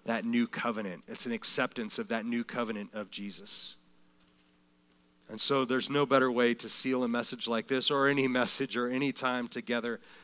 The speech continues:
than to celebrate that. So we'll do, the way we'll do communion, if you're at home, I can't help you, but celebrate with us anyway. If you're here in house,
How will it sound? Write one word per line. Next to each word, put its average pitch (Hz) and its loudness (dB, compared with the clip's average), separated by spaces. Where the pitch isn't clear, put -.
than 123 2
to 117 0
celebrate 104 -2
that. 92 -4
So 151 4
we'll 151 4
do, 160 4
the 139 2
way 151 8
we'll 151 4
do 147 2
communion, 151 2
if 135 2
you're 151 6
at 151 6
home, 165 4
I 160 8
can't 165 6
help 160 6
you, 180 6
but 127 -4
celebrate 151 8
with 156 8
us 156 10
anyway. 165 6
If 156 6
you're 151 0
here 175 6
in 156 2
house, 165 6